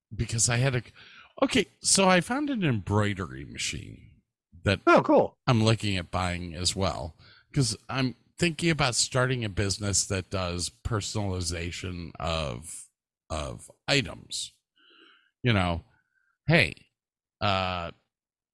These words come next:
Speaker 1: you bought a purse. Do you want it monogrammed?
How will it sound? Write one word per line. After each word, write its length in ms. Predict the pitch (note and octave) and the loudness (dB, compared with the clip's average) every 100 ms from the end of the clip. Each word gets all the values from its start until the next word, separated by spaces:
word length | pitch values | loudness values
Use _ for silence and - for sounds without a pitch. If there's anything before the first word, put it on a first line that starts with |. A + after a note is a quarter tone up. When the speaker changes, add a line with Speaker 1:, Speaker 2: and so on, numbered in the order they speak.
| _ _ _ _ | _ _ _ _
Speaker 1:
you 800 | A#2 G2 F#2+ G#2+ G#2 G#2 G2+ F#2 - | -6 -2 2 4 6 4 4 0 -2
bought 220 | G#2 G#2 G#2 | 0 2 2
a 40 | |
purse. 440 | - F#3 F#2+ - | 0 0 0 -6
Do 120 | - F2 | -8 -6
you 140 | F#2+ | 0
want 200 | G#2 A2 | 0 0
it 80 | G2+ | 0
monogrammed? 840 | F3+ F3 F#2+ - D#2 - - - | 2 2 0 -6 -8 -10 -14 -20